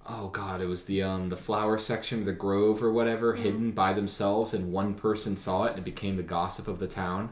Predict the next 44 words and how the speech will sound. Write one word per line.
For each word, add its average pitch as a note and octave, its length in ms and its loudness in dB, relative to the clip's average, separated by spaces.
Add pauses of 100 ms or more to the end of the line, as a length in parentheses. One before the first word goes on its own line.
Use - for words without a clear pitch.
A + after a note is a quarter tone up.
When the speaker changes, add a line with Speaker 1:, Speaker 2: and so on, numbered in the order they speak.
Speaker 2:
Mm-hmm. G#3+ 400 -6
Speaker 1:
immediately G#2 440 4
after. C#3 460 0 (500)
It A#2+ 100 2
didn't C3+ 220 4
seem C3 320 0
like G2+ 220 0
that E2 340 0
until B2+ 580 2
you C3+ 200 0
read A2+ 300 2
that G#2+ 220 0
gossip B2+ 400 0
panel G2+ 380 -2
in A#2 140 0
between A#2+ 360 0
the G#2+ 80 0
chapters, A#2 680 4
and B2+ 380 0
then D3 360 8
afterwards C#3 580 4
you're B2+ 80 2
like, A#2+ 180 2
"Oh, D3 320 8
now E3 320 8
this, D#3 280 4
all D3+ 320 8
this C#3 120 8
stuff C#3+ 220 6
suddenly C3 280 4
makes A#2+ 200 0
a A#2 60 2
little A#2 340 6
bit G#2 160 2
more F#2+ 160 -4
sense," - 420 -10
you G#2 80 0
know? G#2 120 0
Speaker 2:
Right, C4 240 8
like, A3+ 160 2
it's A#3+ 120 -4
not C#4 240 8
just C4+ 160 0
happening A#3+ 880 2